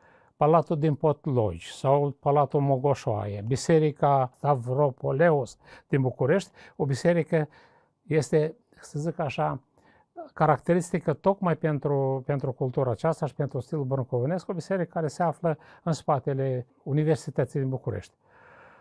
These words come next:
Pe urmă, trebuie să vorbim despre stilul moldovenesc. Stilul moldovenesc, în această perioadă, suferă o anumită schimbare. Ce e? Ce se înțelege pe stilul moldovenesc?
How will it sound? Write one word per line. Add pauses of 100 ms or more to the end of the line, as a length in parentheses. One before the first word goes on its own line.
(100)
Pe
urmă,
trebuie
să
vorbim
despre
stilul
moldovenesc.
Stilul
moldovenesc, (420)
în
această
perioadă,
suferă
o
anumită
schimbare.
Ce
e? (100)
Ce
se
înțelege
pe
stilul
moldovenesc?